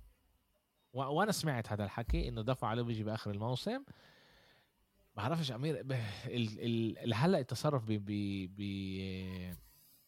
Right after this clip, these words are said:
بتشيلسي صعب، وبعرفش كيف لهلا هم من هذا. و-، وعن جد يعني بوتشيتينو راح يجي، راح يكون له الشغل ملان، والأفضل لإله إنه يجي بعد ما يفضوا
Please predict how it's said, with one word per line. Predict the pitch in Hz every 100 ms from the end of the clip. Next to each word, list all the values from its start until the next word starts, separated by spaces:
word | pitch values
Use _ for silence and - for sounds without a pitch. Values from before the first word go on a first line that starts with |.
| _
بتشيلسي | - 101 98 135 143 - 117 107 101 92 90 - - _
صعب، | - 123 120 127 110
وبعرفش | 98 90 95 110 107
كيف | 110 -
لهلا | 98 110 95
هم | 104 107
من | 95 95 92 90 85 80 87 64
هذا. | 117 127 117
و-، | 87 101
وعن | 82 101 101 76
جد | 107 123
يعني | 113 92 95
بوتشيتينو | 98 - - 120
راح | 107 -
يجي، | 117
راح | 98
يكون | 95 117
له | 110
الشغل | 98 - 117 113 107 101
ملان، | 101 120 117 95 - - - - -
والأفضل | 107 135 127 127 117 104
لإله | - 131 131 139 101
إنه | 110 104
يجي | 123 143 123
بعد | 127 127 123
ما | 120
يفضوا | 117 - 147 139 117 117 95